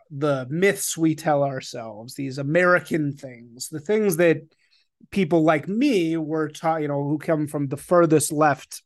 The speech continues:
possible upbringing you could, um, are told is patriotism, right? Like equality and, and maybe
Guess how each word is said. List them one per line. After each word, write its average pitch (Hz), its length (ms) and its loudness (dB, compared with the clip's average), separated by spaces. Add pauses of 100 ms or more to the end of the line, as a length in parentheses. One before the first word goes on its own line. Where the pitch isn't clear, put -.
possible 139 680 -6
upbringing 147 560 -10
you - 100 -12
could, 139 400 -10 (680)
um, 139 560 0 (960)
are 185 180 6
told 185 420 4
is 196 320 2
patriotism, 143 920 -6
right? 139 320 -8
Like 135 240 -10
equality 147 880 -6
and, 139 460 -10
and 147 260 -4
maybe 170 220 2